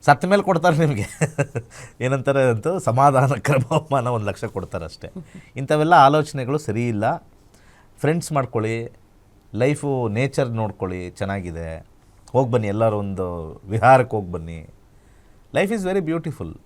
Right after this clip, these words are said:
ಆ, ತಲೆ ಕೆಡ್ಸ್ಕೊಂಡಿದ್ದೀರಾ ಅಷ್ಟೇ ಸುಮ್ನೆ, ಬೇಡದೇ ಇರೋ ಬಗ್ಗೆ. ಏನಾದ್ರು ಸಾಧನೆ ಮಾಡಿ, ಬಡವ್ರು ನೋಡಿ, ನಿಮ್ಗಿಂತ ಕೆಳಗಿರೋರನ್ನ ನೋಡಿ, ಸಹಾಯ ಮಾಡಿ ಹೋಗಿ.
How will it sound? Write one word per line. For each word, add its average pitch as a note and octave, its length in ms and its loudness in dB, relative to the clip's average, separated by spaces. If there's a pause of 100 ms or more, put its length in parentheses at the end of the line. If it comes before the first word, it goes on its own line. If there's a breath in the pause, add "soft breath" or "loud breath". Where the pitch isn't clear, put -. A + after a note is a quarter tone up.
(480)
ಆ, G2 60 -8 (800)
ತಲೆ D#3+ 160 4
ಕೆಡ್ಸ್ಕೊಂಡಿದ್ದೀರಾ C#3 640 -6
ಅಷ್ಟೇ - 220 -14
ಸುಮ್ನೆ, E2+ 340 -12 (400 soft breath)
ಬೇಡದೇ A#2+ 280 2
ಇರೋ A2 140 2
ಬಗ್ಗೆ. E2 360 -8 (220 soft breath)
ಏನಾದ್ರು D#3 220 2
ಸಾಧನೆ C#3+ 360 6
ಮಾಡಿ, G2+ 480 -2 (580 soft breath)
ಬಡವ್ರು D3 320 8
ನೋಡಿ, A2+ 220 0
ನಿಮ್ಗಿಂತ A2+ 340 -4
ಕೆಳಗಿರೋರನ್ನ G#2 580 -4
ನೋಡಿ, E2+ 440 -10 (600 soft breath)
ಸಹಾಯ D#3 280 8
ಮಾಡಿ G#2+ 260 0
ಹೋಗಿ. F#2 580 -4